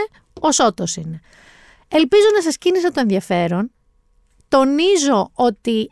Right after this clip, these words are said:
έχει φοβερά νερά να κολυμπάτε, αλλά, και έρχεται εδώ το αλλά, δεν έχει παραλίες πάνω.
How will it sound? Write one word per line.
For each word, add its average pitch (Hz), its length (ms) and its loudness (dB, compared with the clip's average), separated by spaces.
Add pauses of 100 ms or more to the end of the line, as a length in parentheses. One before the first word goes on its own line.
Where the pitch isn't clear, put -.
(140)
έχει 226 640 -2 (140)
φοβερά 262 640 0
νερά 302 260 2
να 247 100 -2
κολυμπάτε, 214 580 -2
αλλά, 262 400 2 (300)
και 254 100 -2
έρχεται 226 320 -2
εδώ 185 180 -4
το 175 100 -8
αλλά, 196 320 -2 (540)
δεν 294 220 0
έχει 330 140 -6
παραλίες 208 440 -2
πάνω. 170 220 -10